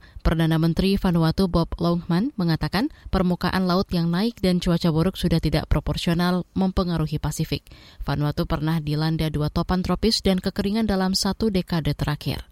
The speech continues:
Sebelumnya, pemerintah Vanuatu menyiapkan dana satu koma dua juta dolar Amerika atau hampir delapan belas miliar rupiah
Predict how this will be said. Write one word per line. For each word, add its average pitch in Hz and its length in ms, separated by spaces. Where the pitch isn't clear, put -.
Sebelumnya, 214 480
pemerintah 185 560
Vanuatu 180 480
menyiapkan 180 640
dana 180 480
satu 180 320
koma 160 240
dua 160 160
juta 156 240
dolar 151 320
Amerika 151 560
atau - 240
hampir 165 400
delapan 165 400
belas 151 320
miliar 156 240
rupiah 151 400